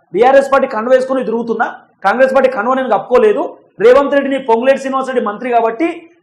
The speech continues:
నాకు నా నియోజకవర్గంలో కొన్ని నిధులు కావాలి, పైసలు కావాలని చెప్పి మంత్రితోటి నేను పోయి కలిసిన రేవంత్ రెడ్డిని, గంతే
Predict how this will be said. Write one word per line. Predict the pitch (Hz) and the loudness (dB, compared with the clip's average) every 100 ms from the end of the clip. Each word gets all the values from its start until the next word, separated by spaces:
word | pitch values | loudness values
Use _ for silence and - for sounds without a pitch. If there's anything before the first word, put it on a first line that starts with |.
| 196 | -2
నాకు | 233 247 220 202 196 202 | 0 4 6 6 2 0
నా | 220 208 | 0 0
నియోజకవర్గంలో | 214 262 262 262 262 247 247 247 | 2 4 4 2 2 0 -2 0
కొన్ని | 240 226 | -2 -2
నిధులు | 226 247 240 | -4 0 2
కావాలి, | 233 233 208 | 4 2 0
పైసలు | 202 226 233 | -4 -2 0
కావాలని | 226 220 202 | 2 0 -2
చెప్పి | 196 277 320 - _ _ 175 | -4 -4 -8 -10 _ _ -6
మంత్రితోటి | 214 202 285 285 285 277 247 208 - | -6 -6 -2 0 0 -2 -6 -8 -10
నేను | 196 233 | -8 0
పోయి | 247 254 | 2 2
కలిసిన | 208 214 226 233 | -2 -6 -4 0
రేవంత్ | 226 233 226 | 0 0 -4
రెడ్డిని, | 240 214 | -4 -4
గంతే | 202 202 | -4 -2